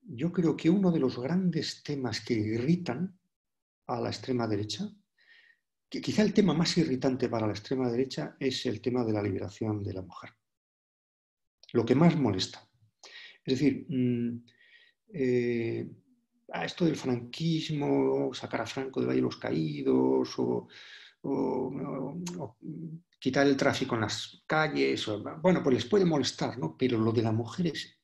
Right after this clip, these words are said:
verdaderamente insoportable para, para una. Yo, eh, tengo un perfil de Twitter bastante bajo, porque yo hago cosas más bien académicas, no, no, no entro en, en peleas ni nada, ¿no? Pero un, eh,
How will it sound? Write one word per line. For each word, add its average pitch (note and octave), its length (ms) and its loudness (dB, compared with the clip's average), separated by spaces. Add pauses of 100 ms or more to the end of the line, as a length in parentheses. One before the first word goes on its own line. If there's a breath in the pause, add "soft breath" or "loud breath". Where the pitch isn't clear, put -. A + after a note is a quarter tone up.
verdaderamente C3 580 -2
insoportable G#2 720 -4
para, F#2+ 300 -8 (440 soft breath)
para G2+ 320 0
una. G2+ 200 -2 (340)
Yo, F3 260 4 (480 loud breath)
eh, C3 600 4 (240)
tengo D3+ 220 4
un C#3 140 0
perfil C#3 300 2
de B2+ 120 8
Twitter C3+ 280 2
bastante A2+ 400 -2
bajo, B2 420 6
porque A2 280 -4
yo A#2 300 -2 (120)
hago A#2 220 -12
cosas - 260 -8
más G2+ 140 -4
bien G2+ 120 -2
académicas, G#2+ 560 -4
no, G2+ 200 -4
no, G#2+ 220 0 (440 loud breath)
no A#2 120 0
entro A#2 280 2
en, G#2+ 420 -6
en G#2+ 160 -2
peleas A2 480 2
ni G#2+ 100 -2
nada, A#2+ 260 4
¿no? F3 180 2 (320 loud breath)
Pero B2 160 6
un, G#3 360 4
eh, D3+ 280 -2